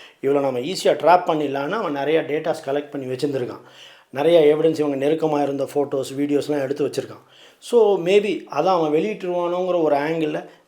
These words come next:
கிரீஷ்மா பயந்துருக்கலாம் இல்லையா? அதுவும் அவளோட நியாயமான பயம் இல்லையா? இன்னொன்னு பார்த்தா,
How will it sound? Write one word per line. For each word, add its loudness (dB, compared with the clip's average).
கிரீஷ்மா -2
பயந்துருக்கலாம் 2
இல்லையா? 0
அதுவும் 4
அவளோட 2
நியாயமான -4
பயம் -6
இல்லையா? -8
இன்னொன்னு 6
பார்த்தா, 0